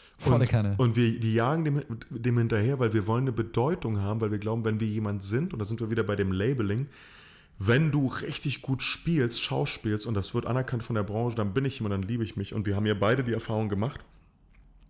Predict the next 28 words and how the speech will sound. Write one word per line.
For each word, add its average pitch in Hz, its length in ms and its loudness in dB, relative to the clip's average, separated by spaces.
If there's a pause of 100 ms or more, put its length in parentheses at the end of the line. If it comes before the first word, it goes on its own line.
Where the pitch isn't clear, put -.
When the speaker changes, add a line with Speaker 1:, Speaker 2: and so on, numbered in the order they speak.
(140)
Speaker 2:
Also 90 180 -4
ich - 160 -8 (460)
kann 120 140 0
es - 80 0
für 127 80 0
mich 107 140 2
behaupten, 110 280 -2
so 104 100 -2
vor, - 380 -4 (600)
bei 101 80 -2
mir 113 160 4
war's 117 180 2
vor, 107 340 0
bei 98 120 0
mir 123 160 2
war's 131 180 -2
endgültig 135 560 -2
vor 107 400 -2 (1040)
zweitausend, 117 1080 -2
ich - 120 -16
glaub, 123 140 -12
es - 120 -6
war 113 100 -8
zweitausendsechzehn - 1800 -6
oder 101 200 -6
fünfzehn, 117 760 -6 (420)
zweitausendfünfzehn 117 760 0
war's. 95 320 -4